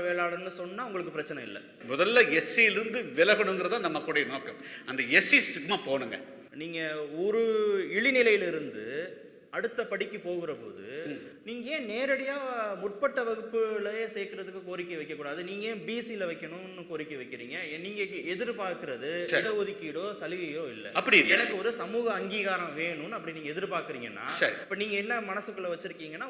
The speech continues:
Speaker 1: உயர் ஜாதியை சேர்ந்தவர்களுக்கு இந்த சமூகம் உயர்ந்த கௌரவத்தை கொடுக்குது,
Speaker 2: ஆ.
Speaker 1: அஹ், நெ-, நிறைய மரியாதை கொடுக்குதுன்னு எதிர்பார்க்கறீங்க.
Speaker 2: ம்.
Speaker 1: அப்ப ஏன் பி சின்னு ஒரு இடை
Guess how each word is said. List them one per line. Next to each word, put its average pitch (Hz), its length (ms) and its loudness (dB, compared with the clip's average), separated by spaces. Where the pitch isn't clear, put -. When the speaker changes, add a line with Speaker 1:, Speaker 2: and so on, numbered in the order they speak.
Speaker 1:
உயர் 233 280 4
ஜாதியை 202 420 -2
சேர்ந்தவர்களுக்கு 175 680 -8
இந்த 170 220 -6
சமூகம் 175 380 -10
உயர்ந்த 196 540 0
கௌரவத்தை 170 500 -2
கொடுக்குது, 120 400 -6
Speaker 2:
ஆ. - 20 -2
Speaker 1:
அஹ், 165 180 -6
நெ-, 160 180 -6
நிறைய 202 200 4
மரியாதை 175 380 0
கொடுக்குதுன்னு 147 420 -8
எதிர்பார்க்கறீங்க. 127 520 -8
Speaker 2:
ம். 160 140 -4
Speaker 1:
அப்ப 277 100 -6
ஏன் 262 160 -6
பி 240 100 -4
சின்னு 269 280 -2
ஒரு 214 120 2
இடை 254 140 4